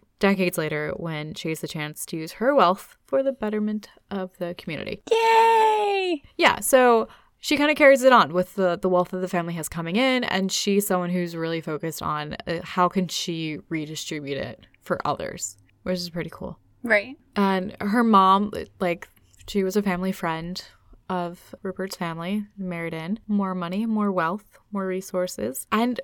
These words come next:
Speaker 1: she's named after her mom.
Speaker 2: Oh, awesome.
Speaker 1: Yeah, so her mom's name is Helen, and her full name is, is Helen Beatrix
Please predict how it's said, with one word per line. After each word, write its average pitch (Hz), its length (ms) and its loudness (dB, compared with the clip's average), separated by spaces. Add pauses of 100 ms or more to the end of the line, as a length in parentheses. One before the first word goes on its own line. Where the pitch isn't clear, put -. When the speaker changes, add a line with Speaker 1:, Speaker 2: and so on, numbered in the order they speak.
Speaker 1:
she's 262 300 -6
named 311 340 -4
after 220 380 -4
her 208 160 0
mom. 202 480 -2
Speaker 2:
Oh, 277 360 2
awesome. 233 600 -2
Speaker 1:
Yeah, 233 440 2
so 214 140 -4
her 214 80 0
mom's 208 240 2
name 262 100 -2
is 269 120 -4
Helen, 190 420 -2
and 202 160 -2
her 202 160 0
full 214 220 -4
name 170 280 -2
is, 180 440 -8
is 202 160 -4
Helen 185 420 -2
Beatrix 175 500 -6